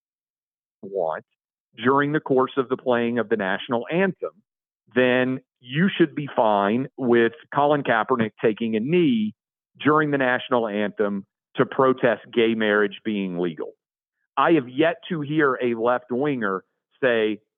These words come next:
"Oh, yeah, you know what? I'd be totally fine with that." The reason why they typically support Colin Kaepernick is not because of what Colin Kaepernick, uh, uh, because they're some, like, First Amendment absolutist. It's because they believe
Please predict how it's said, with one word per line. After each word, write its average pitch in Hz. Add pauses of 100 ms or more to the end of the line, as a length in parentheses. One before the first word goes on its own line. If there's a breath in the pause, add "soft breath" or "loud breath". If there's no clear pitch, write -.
(240)
"Oh, 165
yeah, 151
you 127
know 123
what? 127
I'd 117
be 107
totally 101
fine 92
with 73
that." 57 (640)
The 151
reason 170
why 143
they 131
typically 127
support 127 (120)
Colin 110
Kaepernick 180 (140)
is 120
not 135
because 110 (380)
of 120
what 120
Colin 117
Kaepernick, 110 (440)
uh, 101
uh, 107 (100)
because 127
they're 117
some, 123
like, 107
First -
Amendment 107
absolutist. 98 (480)
It's 151
because 120 (200)
they 123
believe 107